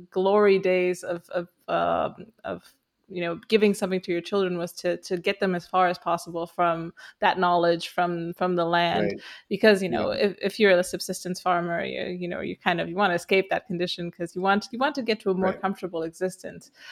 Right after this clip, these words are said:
Speaker 1: But
Speaker 2: Yeah.
Speaker 1: it's, you know, like, in, in the span of fifty years, we've moved from that to, you know, someone leaving food at my door and I don't even have to see his face. Like,
Speaker 2: Right.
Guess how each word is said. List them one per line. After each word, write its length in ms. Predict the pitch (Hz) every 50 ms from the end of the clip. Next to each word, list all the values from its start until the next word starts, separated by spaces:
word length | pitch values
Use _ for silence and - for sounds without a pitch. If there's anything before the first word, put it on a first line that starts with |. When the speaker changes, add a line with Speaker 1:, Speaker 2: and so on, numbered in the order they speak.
| - - _ -
Speaker 1:
But 120 | 220 202
Speaker 2:
Yeah. 160 | 208 202 190
Speaker 1:
it's, 120 | 190 208 - _ -
you 140 | - 196 175
know, 220 | 175 170 175 170
like, 200 | 170 170 170 -
in, 220 | 190 180 180 180 180 190
in 360 | 185 185 175 175 180 185 175
the 100 | 185 180
span 340 | - - 220 214 220 208 190
of 100 | 185 -
fifty 320 | - 202 208 - - 190
years, 360 | 170 175 185 185 180 175 - 180
we've 120 | 175 170
moved 240 | 185 185 190 190 -
from 220 | - 185 175 170
that 280 | 170 170 175 180 180 - - - -
to, 220 | 175 175 175 175
you 120 | 175 175 165
know, 380 | 165 175 185 185 175 180 180 _ - - - -
someone 340 | - 220 202 196 190 185 180
leaving 320 | 185 185 180 190 185 180
food 280 | - - - 190 185 202
at 140 | 185 -
my 140 | 180 175 175
door 220 | 170 - 170 170 175
and 80 | 175
I 60 | 175
don't 180 | 175 175 175 180
even 160 | 175 170 170
have 200 | 175 170 170 -
to 80 | - 165
see 180 | - - 170
his 160 | 165 170 - -
face. 440 | - 180 175 175 170 170 - -
Like, 300 | - - - - - - -
Speaker 2:
Right. 220 | 104 101 95 -